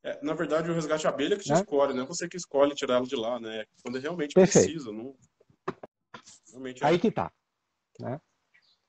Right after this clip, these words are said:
Speaker 2: Eu acho que isso é, é importante deixar claro, porque resgate, às vezes, a gente fica, "Ah, ela tá no muro e tem água por baixo." Cara, tem uma tubuna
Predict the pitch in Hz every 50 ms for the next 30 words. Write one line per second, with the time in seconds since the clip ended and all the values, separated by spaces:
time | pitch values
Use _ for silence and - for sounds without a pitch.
0 | _ _ _ _ - 147 151 160 165 - - 202 180 175 180 - - 196 175 160
1 | 165 170 156 147 151 160 - 180 147 - - 160 156 156 139 - - 143 - -
2 | 135 131 135 143 143 127 - 147 - - 147 143 123 113 139 143 120 110 135 135
3 | 127 123 - 147 120 117 135 127 123 120 123 135 123 - - 147 - - - -
4 | - - - 175 - - 160 160 151 131 123 127 139 - - 170 196 220 226 214
5 | 202 196 190 202 226 240 240 240 202 - 220 196 185 180 190 185 208 180 - 208
6 | 165 143 151 135 113 - - - 175 180 123 127 196 254 392 - _ - 214 151
7 | 120 110 110 127 135 170 196 190 165 123 107